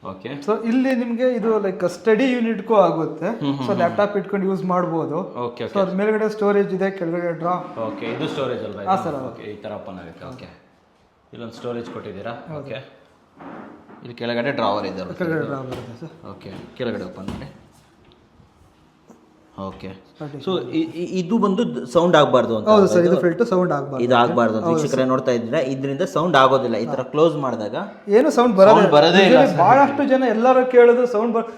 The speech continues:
Speaker 2: ಅದೊಂದ್ಸಲಿ ಇನ್ನೊಂದ್ಸಲಿ ಕ್ಲಾರಿಫಿಕೇಶನ್ ಕೊಟ್ಬಿಡೋಣ ಸರ್.
Speaker 1: ಓಕೆ.
Speaker 2: So ತುಂಬಾ ಜನ ಕೇಳೋದು, "ಸರ್ ಸೌಂಡ್ ಬರುತ್ತಾ, ಸೌಂಡ್ ಬರುತ್ತಾ?" ಅಂತ.
Speaker 1: ಓಕೆ, ನೋಡಿ
Speaker 2: So
Speaker 1: ವೀಕ್ಷಕರೇ, ಇಲ್ಲಿ ಈ ತರ ಕೊಟ್ಟಿರ್ತಾರೆ, ಸೌಂಡ್ ಬರೋದಿಲ್ಲ.
Speaker 2: ಎರಡು ಡೋರ್‌ನ at a time
Speaker 1: ಆಗ್ಬಿಡಿ
Speaker 2: ಕ್ಲೋಸ್
Speaker 1: ಸರ್.
Speaker 2: ಮಾಡ್ತೀನಿ ಸರ್.
Speaker 1: ಹಾ.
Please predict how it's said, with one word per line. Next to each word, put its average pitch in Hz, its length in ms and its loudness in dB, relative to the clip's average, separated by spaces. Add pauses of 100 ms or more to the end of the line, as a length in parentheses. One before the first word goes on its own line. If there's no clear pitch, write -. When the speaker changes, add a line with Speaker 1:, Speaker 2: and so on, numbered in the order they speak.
(120)
Speaker 2:
ಅದೊಂದ್ಸಲಿ 240 420 2
ಇನ್ನೊಂದ್ಸಲಿ 262 440 2
ಕ್ಲಾರಿಫಿಕೇಶನ್ 220 640 -2
ಕೊಟ್ಬಿಡೋಣ 190 500 0
ಸರ್. 143 180 -2
Speaker 1:
ಓಕೆ. 143 360 -6
Speaker 2:
So 208 80 -2
ತುಂಬಾ 240 320 2
ಜನ 262 140 0 (140)
ಕೇಳೋದು, 240 240 -2
"ಸರ್ 240 140 -4
ಸೌಂಡ್ 247 340 0
ಬರುತ್ತಾ, 233 280 0
ಸೌಂಡ್ 226 280 -2
ಬರುತ್ತಾ?" 180 300 -2
ಅಂತ. 175 320 -4
Speaker 1:
ಓಕೆ, - 200 -4
ನೋಡಿ 123 220 -2
Speaker 2:
So 240 60 2
Speaker 1:
ವೀಕ್ಷಕರೇ, 202 420 0
ಇಲ್ಲಿ 110 180 -6
ಈ 131 40 -4
ತರ 120 220 -10 (220)
ಕೊಟ್ಟಿರ್ತಾರೆ, 123 500 -6
ಸೌಂಡ್ 131 300 -6
ಬರೋದಿಲ್ಲ. 170 400 2
Speaker 2:
ಎರಡು 277 160 2
ಡೋರ್‌ನ 247 200 4
at 202 160 0
a - 40 -8
time 262 60 2
Speaker 1:
ಆಗ್ಬಿಡಿ 240 280 4
Speaker 2:
ಕ್ಲೋಸ್ 220 240 6
Speaker 1:
ಸರ್. 196 100 -2
Speaker 2:
ಮಾಡ್ತೀನಿ 180 360 -2
ಸರ್. 185 200 -6
Speaker 1:
ಹಾ. - 340 -12